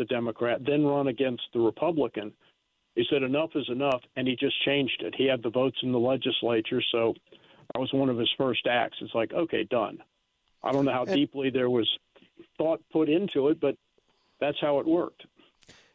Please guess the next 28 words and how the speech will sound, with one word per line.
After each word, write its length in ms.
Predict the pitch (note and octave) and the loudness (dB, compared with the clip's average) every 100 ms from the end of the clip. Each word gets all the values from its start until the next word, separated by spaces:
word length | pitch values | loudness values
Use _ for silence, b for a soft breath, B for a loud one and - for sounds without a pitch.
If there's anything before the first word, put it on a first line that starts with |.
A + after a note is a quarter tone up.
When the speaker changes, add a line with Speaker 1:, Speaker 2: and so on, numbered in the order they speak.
| - | -8
Speaker 2:
And 100 | D#3+ | -4
the 60 | D#3 | 0
momentum 500 | D#3 D#3+ G#3 A#3 B2+ | 0 2 2 2 0
in 120 | G2+ | -2
the 80 | G2+ | -4
country 480 | - D3+ D3 A#2+ | -2 -4 -4 -6
is 140 | G2 F#2+ | -6 -6
moving 360 | G#2+ G#2 G#2 | -6 -4 -4
more 240 | G2 G#2+ G#2 | -2 -2 -2
towards 400 | - G#2 G2 G#2+ | -4 -6 -6 -4
open 320 | B2 C3 F2+ | -4 -6 -12
primaries 680 | - G2 G2 F#2+ G#2 G#2+ G2+ | -8 -6 -6 -6 -6 -6 -8
than 120 | G#2 | -8
there 160 | A2 A2+ | -6 -4
are 160 | A#2+ | -6
closed 460 | - - C#3 D3+ - | -8 -10 -10 -10 -12
primaries, 480 | F2+ D#2+ D2+ D2+ - | -12 -12 -14 -16 -16
'cause 160 | F#2+ | -10
I, 140 | G#2+ F2 | -8 -8
I 80 | G2+ | -10
think 200 | B2+ A#2+ | -10 -8
there's 180 | G2 - | -8 -8
sixteen 560 | - D#3 - C3+ A2+ | -10 -10 -10 -10 -10
states 480 | F#2+ - A2+ G2 - | -10 -6 -2 -2 -6
that 80 | E2+ | -8
have 180 | F#2+ F2 | -8 -8
a 100 | E2 | -12
true 640 | - - C3 B2 A#2+ A2+ | -14 -10 -6 -4 -4 -6